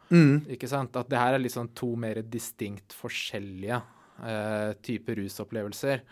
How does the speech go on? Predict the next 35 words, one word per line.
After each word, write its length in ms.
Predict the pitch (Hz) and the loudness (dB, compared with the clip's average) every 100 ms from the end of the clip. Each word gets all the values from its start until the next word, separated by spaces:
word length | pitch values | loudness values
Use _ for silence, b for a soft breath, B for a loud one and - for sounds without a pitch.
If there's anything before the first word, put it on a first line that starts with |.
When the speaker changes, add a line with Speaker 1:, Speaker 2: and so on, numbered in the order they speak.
| b | b
Speaker 1:
Mm. 280 | 131 117 117 - | 2 4 2 4
Speaker 2:
L 180 | 139 | 6
S 160 | 139 - | 6 4
D 220 | 131 131 131 | 0 4 4
er 300 | 131 117 110 | 4 0 -2
jo 60 | |
noe 100 | 120 | -4
som 240 | 113 123 117 | -6 0 2
er, 240 | 107 104 - | 4 2 -4
altså, 240 | 139 135 - - - - | -10 -12 -14 -18 -18 -18
hva 80 | - | -14
skal 140 | - 123 | -14 -10
jeg 20 | |
si, 80 | 131 | -6
mer 720 | 131 131 117 147 143 135 127 127 131 143 | -6 -6 -10 -8 -6 -2 0 -2 -4 -6
rent 500 | 131 127 127 131 135 - | -2 2 2 2 -2 -6
sånn 180 | 127 | -8
psykedelisk, 960 | 117 131 - 120 117 113 117 131 - - - | -8 -8 -6 -4 -2 0 0 -2 -4 -10 -12
ikke 100 | - | -8
sant? 200 | 127 117 | -8 -2
Det 80 | |
er 80 | 120 | 4
mer 100 | 156 113 | 6 4
Speaker 1:
Mm. 20 | |
Speaker 2:
en 80 | 117 | -2
sånn 260 | 120 110 - _ | -6 -6 -10 _
tur 500 | - 113 120 131 110 | -8 -2 0 0 -2
for, 240 | 120 - 113 | -10 -6 -4
eh, 400 | 110 110 110 110 | -2 -4 -4 -6
for 200 | - 117 | -4 -4
hodet, 300 | 123 107 110 | -4 -4 -4
da, 120 | 107 | -4
kan 160 | - 101 | -8 -10
du 80 | 101 | -8
si. 180 | 98 | -8